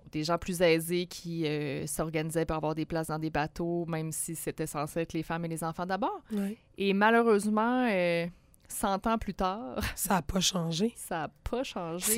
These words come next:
Speaker 2: C'est
Speaker 1: là.
Speaker 2: fascinant.
Speaker 1: Tu vois dans le documentaire qu'il y a des gens qui jouent du coude, puis la petite famille là, qui, euh, se retrouve sans bateau de sauvetage avec un bébé d'un an dans les bras, là.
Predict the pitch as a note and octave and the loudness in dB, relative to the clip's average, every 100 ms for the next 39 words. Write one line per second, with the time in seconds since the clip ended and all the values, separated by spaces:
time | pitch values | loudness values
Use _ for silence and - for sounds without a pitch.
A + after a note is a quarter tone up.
0 | G#3+ G#3+ A3 A3+ - G3 G3 F#3 G#3+ A#3 | 4 4 4 4 6 4 4 2 6 8
1 | B3+ A3+ F3+ F3+ - G3 F3 G#3 A3 G#3+ | 8 4 0 -2 -2 -4 -2 -2 -2 -4
2 | E3+ E3+ G3 - E3+ E3+ A#3 G#3 G#3+ - | -6 -4 -6 -6 -6 -2 -2 -2 -8 -2
3 | B3 C4 A#3 - - - - F#3 F3 - | 2 2 0 -10 -18 -18 -4 0 0 -2
4 | - F3 F#3 G#3+ G#3 F#3 - F3+ E3+ D#3+ | 0 0 2 0 0 -2 -4 -2 2 2
5 | - F3 - G3+ - G#3+ F#3+ F3+ G3 - | 2 0 0 -8 -2 0 4 2 0 -4
6 | E3+ - F#3 F#3 F3+ D#3+ D#3+ E3+ D#3+ D#3+ | -6 -4 -2 -2 -2 -4 -2 -2 0 -2
7 | F#3 F3+ E3+ E3+ F#3 E3+ D#3 D#3+ G#3 A#3 | 0 2 2 0 -2 -4 -4 -4 -4 -4